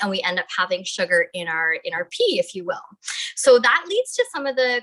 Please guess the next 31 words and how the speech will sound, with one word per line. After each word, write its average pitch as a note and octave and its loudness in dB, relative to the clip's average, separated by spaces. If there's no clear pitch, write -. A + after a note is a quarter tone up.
common A3+ -4
signs F#3 -2
of F3+ -4
diabetes. F3 0
So, G#3 2
um, F#3 0
often D#4 -2
people D4+ -2
decide A3+ 2
to A#3 -2
go G#3 -2
to G3 -2
the G3+ 2
doctor D4+ 2
and B3+ 2
get F3+ -6
checked A#3+ -6
out B3 0
to A3+ -16
see G#3 -8
if F#3 -10
they G3 -2
have E4 2
diabetes G#3 -2
because C#4 0
they're G#4+ 0
feeling A#3+ 2
really, C4 0
really, B3 4
really G#3 -2
thirsty. - -10